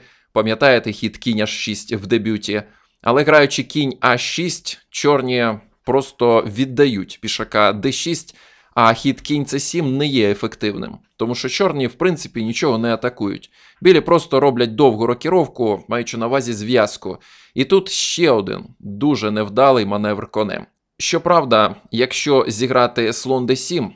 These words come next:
а це кращий варіант, то білі все одно грають тура Ж один. Далі Ф чотири, тура Ф один, і після тура Ф вісім, кінь Б сім, кінь б'є Ф чотири, король Д два.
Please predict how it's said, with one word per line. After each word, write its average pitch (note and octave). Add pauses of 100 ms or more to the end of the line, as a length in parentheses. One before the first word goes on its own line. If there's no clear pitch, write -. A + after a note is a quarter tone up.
а G2+
це A2
кращий G#2
варіант, G#2 (320)
то -
білі F3+
все D#3
одно C#3+
грають G2+
тура G#2+
Ж G#2
один. G#2 (120)
Далі G#2+
Ф A#2
чотири, C#3 (480)
тура A2+
Ф -
один, B2+ (160)
і C#3
після A#2+
тура B2
Ф C3
вісім, G#2
кінь A2+
Б A#2+
сім, C#3+ (200)
кінь B2+
б'є G#2+
Ф G#2
чотири, G#2+
король A2
Д A#2
два. C3+